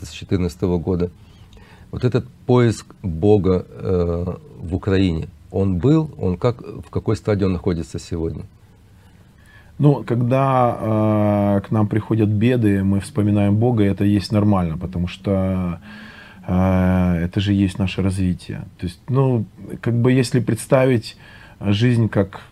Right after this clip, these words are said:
Speaker 2: какой-то сюжет, не знаю, голливудский, где все хорошо, и только райские яблочки ходи и собирай, но это же, из этого никакого сюжета, никакого кино и никакой жизни не получится. Именно, именно накал, именно драма,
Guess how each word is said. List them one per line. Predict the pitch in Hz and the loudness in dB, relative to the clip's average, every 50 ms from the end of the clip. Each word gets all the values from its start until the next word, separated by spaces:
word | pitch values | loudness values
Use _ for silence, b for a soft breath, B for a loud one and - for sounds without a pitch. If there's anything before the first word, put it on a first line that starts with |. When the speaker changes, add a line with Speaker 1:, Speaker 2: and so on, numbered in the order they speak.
| - - - | -20 -10 -8
Speaker 2:
какой-то | - 92 - 104 95 - 101 | -6 -4 -2 -2 -4 -2 -4
сюжет, | 92 - - 110 101 98 101 98 95 90 90 - - - - - | -6 -4 -2 -2 0 2 2 2 0 0 -2 -8 -18 -20 -14 -10
не | 69 71 73 80 85 92 92 | -8 -8 -6 -4 -2 -2 -2
знаю, | 90 95 87 80 85 | -2 -2 -2 -2 0
голливудский, | 90 104 98 104 98 117 156 165 - - - - 127 - | 2 2 2 2 2 2 0 0 -2 -4 -6 -4 -4 -4
где | - 95 101 92 92 107 | -2 -2 -2 0 2 0
все | 101 - - - 117 | 0 0 0 0 0
хорошо, | - - 110 104 104 - - - 131 135 127 | 0 0 -2 -2 -2 -4 -2 -2 0 0 2
и | 113 104 92 | 2 0 0
только | - 104 92 - 98 | -2 -4 -4 -2 -2
райские | 92 101 101 101 95 - - 104 101 | 0 2 0 0 -2 -4 -4 -2 0
яблочки | 107 110 107 104 92 - - 92 | 0 0 0 -2 -4 -4 -6 -10
ходи | 87 - 95 92 95 | -8 -6 -4 -4 -4
и | 95 | -4
собирай, | 92 - - 95 95 101 107 117 113 104 95 | -4 -4 -6 -4 -4 -2 -2 -2 -2 -2 -4
но | 98 | -4
это | 92 90 95 | -4 -4 -4
же, | 90 92 87 - - - - - - B B B B B B B | -4 -4 -4 -4 -6 -10 -12 -14 -20 B B B B B B B
из | B 92 92 107 | B 0 2 0
этого | 101 - 104 98 | 0 0 0 0
никакого | 98 98 95 - 90 - 101 92 | 0 0 -2 -4 -6 -4 -4 -4
сюжета, | - - 104 98 113 110 110 - 95 | -2 -2 -2 -2 -2 -2 -2 -2 -4
никакого | 95 92 90 95 87 - - 98 95 95 95 92 92 90 90 90 90 87 87 87 | -2 -2 -4 -6 -8 -6 -4 -4 -2 -2 -2 -2 -2 -2 -2 -2 -4 -4 -6 -6
кино | - - 101 104 107 107 101 | -6 -4 -2 0 0 0 0
и | |
никакой | 92 92 90 - - - 101 90 | 0 -2 -4 -4 -6 -4 -4 -2
жизни | 92 98 92 90 92 | -2 -2 -2 -2 -2
не | 92 92 87 | -2 -2 -2
получится. | - 90 90 87 80 76 - - - - - - - | -4 -4 -4 -4 -4 -6 -10 -14 -18 -18 -18 -12 -6
Именно, | 95 104 110 120 127 139 139 139 135 131 127 120 117 - B B B B B B B B - | -2 -2 0 0 0 0 0 0 0 0 -2 -2 -4 -6 B B B B B B B B 2
именно | 101 110 117 123 127 123 | 2 4 4 4 4 2
накал, | 120 123 117 113 - 135 131 143 156 151 | 2 2 2 2 2 2 4 4 4 4
именно | 123 117 110 104 107 104 | 4 4 4 4 4 2
драма, | 101 104 107 117 120 127 127 120 107 98 92 92 90 | 2 2 2 2 2 2 0 0 0 0 0 -2 -4